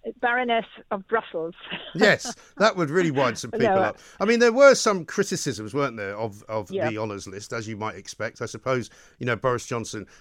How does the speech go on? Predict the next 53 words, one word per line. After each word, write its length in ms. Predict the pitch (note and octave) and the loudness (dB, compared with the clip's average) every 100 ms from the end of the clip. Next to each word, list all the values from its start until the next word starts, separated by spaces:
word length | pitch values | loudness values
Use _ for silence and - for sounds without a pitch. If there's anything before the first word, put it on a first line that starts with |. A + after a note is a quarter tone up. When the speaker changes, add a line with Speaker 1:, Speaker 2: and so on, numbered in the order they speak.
| - | -6
Speaker 2:
giving 260 | C3 A2+ A2 | -6 -4 -4
one 140 | G#2+ | -6
to 100 | G#2+ | -6
his 100 | G2 | -12
brother, 460 | - B2+ A2+ A2+ G2+ _ G#2+ | -4 -2 0 -2 -4 _ -6
uh, 200 | A2 G2+ | -6 -4
and 200 | G#2+ G#2 | -8 -8
to, 320 | - G#2+ G#2 | -8 -6 -6
and 160 | G#2 G2 | -8 -8
to 180 | A2+ G2+ | -8 -6
a 60 | |
Russian 420 | G2+ - A2+ G2+ | -6 -8 -8 -12
sort 160 | F#2+ G2 | -12 -12
of 140 | F#2 | -8
businessman 640 | C3 A2 A#2 - G#2 F#2+ G2 _ - | -6 -6 -8 -10 -10 -10 -14 _ -10
was 140 | B2 | -6
always 200 | C3+ A#2 | -6 -8
gonna 120 | A#2+ | -10
be 80 | G#2+ | -10
controversial. 760 | - A#2+ - G#2 A#2+ A2+ - E2+ - - | -8 -10 -8 -4 -2 -2 -8 -16 -14 -4
But 100 | C#4 | -4
I 20 | |
was 100 | B3 | -2
quite 180 | G#4+ - | -4 -4
surprised 460 | - G3 F3 C3+ | -4 -2 0 -2
at 60 | C#3 | -4
the 80 | C#3+ | -4
number 220 | C#3+ C3 | -4 -4
of 100 | - | -4
people 240 | D3 A#2+ | -4 -4
that 100 | A#2 | -6
were 100 | A#2+ | -4
upset 340 | C3 - D3 A#2 | -4 -2 -4 -4
that 60 | A#2+ | -6
you 120 | G3 | -4
got 220 | C#3 F#2 | -6 -8
one. 160 | E2+ - _ _ _ _ _ _ - - - - F4 | -14 -18 _ _ _ _ _ _ -18 -16 -12 -2 0
Speaker 1:
Um, 340 | E4+ D#4+ B3+ | 2 -2 0
well, 220 | C#4 D#4+ | 2 2
I 100 | D4 | 2
suppose 320 | C4+ E4 D#4 A3+ | 2 2 4 6
all 480 | A3 A3 G3 F#3 - | 6 6 4 0 -2
the 140 | G3 - | -4 0
ardent 400 | G3+ G#3 F3+ E3+ | 0 0 -2 0
Remainers 540 | E3+ F3+ G3 A3 F#3+ - | 2 4 4 2 0 0
would, 200 | F#3+ F3+ - | 0 0 2
would, 220 | F#3 E3+ F3 | 2 2 -2
would 140 | F3+ | -2
hate 340 | E3+ F3 F3+ C#3+ | 0 -2 -2 -4
it. 120 | - - - - | -6 -12 -16 -2
But 160 | G#3 G#3+ | -2 0
actually, 440 | G#3+ - - F3 | -2 -4 -6 -2
I 360 | D#3+ E3+ D#3+ | -2 -2 -6